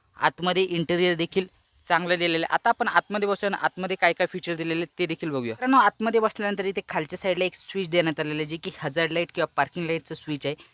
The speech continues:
इथे तुम्हाला सीएनजीवरनं पेट्रोलवरती किंवा पेट्रोलवरनं सी-, सीएनजीवरती स्विच करण्यासाठी स्विच देण्यात आलेलं आहे. तिथनं तुम्ही पेट्रोल किंवा सीएनजीवरती स्विच करायचं असेल, गाडी चालवायची असेल, तुम्ही चालू देखील शकता. इथे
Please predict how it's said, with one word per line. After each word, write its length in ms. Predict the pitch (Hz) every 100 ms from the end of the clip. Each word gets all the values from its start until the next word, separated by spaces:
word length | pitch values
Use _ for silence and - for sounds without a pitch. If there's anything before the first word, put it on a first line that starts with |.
| _ -
इथे 160 | 156
तुम्हाला 340 | 214 208 208 214
सीएनजीवरनं 760 | - 180 180 185 196 190 190 -
पेट्रोलवरती 520 | 175 175 175 175 - 170
किंवा 180 | 185 185
पेट्रोलवरनं 480 | 175 160 170 175 170 165
सी-, 320 | - 156 160
सीएनजीवरती 640 | - 165 160 165 160 151
स्विच 300 | 165 165 165
करण्यासाठी 500 | - 156 160 156 170 - - _ -
स्विच 180 | 156 156
देण्यात 280 | 156 151 143
आलेलं 260 | 135 143
आहे. 40 | 156 -
तिथनं 220 | 156 160 160
तुम्ही 200 | 160 175 - _ _
पेट्रोल 280 | 170 - 220
किंवा 120 | 202 196
सीएनजीवरती 600 | - 180 175 175 156 175
स्विच 280 | - 180
करायचं 320 | - 165 160 160
असेल, 220 | - 165 - _ _ _ - 147
गाडी 200 | 147 156
चालवायची 400 | 160 147 156 160
असेल, 260 | 160 165
तुम्ही 220 | 156 165 175 _ _
चालू 220 | 147 151
देखील 220 | 160 160
शकता. 320 | 156 147 - - - _ _ _ -
इथे 300 | 180 214